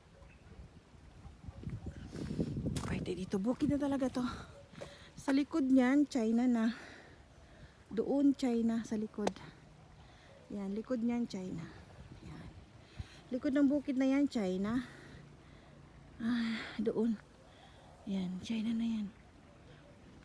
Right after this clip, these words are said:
Diba? Wala, malabo ang ano. Malabo ang tubig.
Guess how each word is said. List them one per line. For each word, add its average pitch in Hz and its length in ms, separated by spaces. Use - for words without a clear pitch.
Diba? 175 280
Wala, 269 240
malabo 247 400
ang 247 160
ano. 262 180
Malabo 247 320
ang 247 80
tubig. 240 400